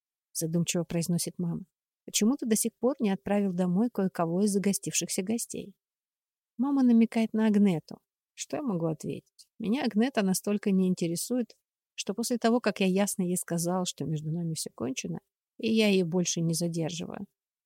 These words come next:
Даже не проверил, уехала ли она из замка. Мне что, нужно было вещи ее в чемоданы собирать и проводить до двери?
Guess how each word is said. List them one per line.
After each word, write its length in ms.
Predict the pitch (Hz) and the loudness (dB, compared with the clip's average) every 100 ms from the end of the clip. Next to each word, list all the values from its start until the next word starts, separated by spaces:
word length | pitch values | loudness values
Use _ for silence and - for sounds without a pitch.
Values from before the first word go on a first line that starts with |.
| _ | _
Даже 320 | 175 180 185 190 | -2 2 4 4
не 120 | 202 | 2
проверил, 580 | 208 220 254 254 185 190 | 2 4 6 6 6 4
уехала 500 | 170 196 - 262 220 | 2 0 0 2 2
ли 120 | 190 | 2
она 380 | 175 170 170 175 | 2 0 0 0
из 120 | 185 | 0
замка. 380 | 214 185 170 - _ _ _ _ - | 0 -2 -6 -14 _ _ _ _ -2
Мне 160 | 175 180 | 0 2
что, 280 | - 165 - _ _ _ | 0 -6 -10 _ _ _
нужно 260 | 214 185 185 | -2 2 2
было 240 | 165 175 | 4 2
вещи 340 | 165 202 - 196 | 4 2 2 2
ее 220 | 190 180 | 2 0
в 60 | - | 0
чемоданы 520 | 185 175 160 202 233 | 0 0 0 2 2
собирать 440 | - 208 208 208 | 0 0 2 2
и 60 | 190 | 0
проводить 480 | 190 175 175 247 330 | -2 0 0 -2 0
до 100 | 214 | 0
двери? 400 | 170 160 - | 0 0 -2